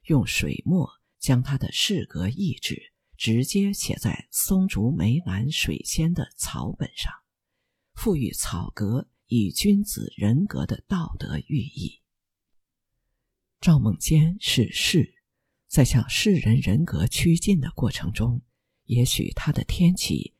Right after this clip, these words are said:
就来自于花草。在初春的花草秉性和姿态上，他发现了君子人格的前世与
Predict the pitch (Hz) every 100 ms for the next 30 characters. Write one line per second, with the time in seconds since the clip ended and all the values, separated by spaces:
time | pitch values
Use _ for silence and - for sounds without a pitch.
0 | _ - 208 147 - - - 110 85 117
1 | - 175 170 180 - - - _ _ _
2 | _ _ _ _ _ _ _ _ _ _
3 | _ - 117 - 151 147 156 147 139 -
4 | 185 190 - - 113 - - 156 120 -
5 | 113 - 180 - - - - - _ _
6 | _ _ - 131 - 175 - 170 - -
7 | _ _ - 190 196 - - - 92 139
8 | 190 - - - - 85 117 - 180 -
9 | -